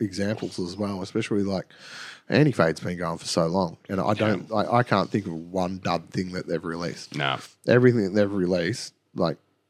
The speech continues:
Speaker 1: it's just
Speaker 2: Yeah, Billy's so great,
Speaker 1: Billy's
Speaker 2: man.
Speaker 1: just, uh, you know, it, it is fantastic music. Like, a-, and you wanna, you wanna listen to it.
Speaker 2: Mm.
Speaker 1: So it, it, from the very beginning, like, from Anti-Fade oh oh one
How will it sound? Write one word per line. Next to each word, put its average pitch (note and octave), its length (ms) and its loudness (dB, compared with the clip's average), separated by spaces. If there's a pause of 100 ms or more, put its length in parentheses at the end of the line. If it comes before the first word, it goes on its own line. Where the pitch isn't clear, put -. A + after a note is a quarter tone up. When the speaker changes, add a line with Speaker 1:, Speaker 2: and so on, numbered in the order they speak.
(240)
Speaker 1:
it's - 300 -6
just - 420 0 (360)
Speaker 2:
Yeah, C#2+ 200 -2
Billy's F2+ 440 4
so C#2+ 220 0
great, C2+ 200 -2
Speaker 1:
Billy's A2+ 400 6
Speaker 2:
man. - 60 -14
Speaker 1:
just, G#2 340 0
uh, F#2 200 4 (920)
you A2 140 4
know, F#2+ 140 4 (340)
it, A2 180 4
it C3 160 4
is C3+ 220 4
fantastic A2 600 2
music. G2+ 340 -2 (220)
Like, F#2+ 320 0
a-, G2 160 -4
and G2+ 140 -4
you F#2 100 -2
wanna, F#2 380 -2 (140)
you F#2+ 120 -4
wanna G2+ 160 0
listen F2+ 320 -6
to B2+ 180 0
it. - 80 -4 (180)
Speaker 2:
Mm. C#2+ 360 -4 (160)
Speaker 1:
So - 180 4
it, C3+ 380 2
it, B2+ 140 0
from D3 140 6
the C3 80 6
very A2 280 8
beginning, F#2 480 -2
like, F#2 220 0
from G2 240 -4
Anti-Fade F#2+ 560 0
oh F2 220 2
oh F2+ 320 2 (100)
one E2 360 2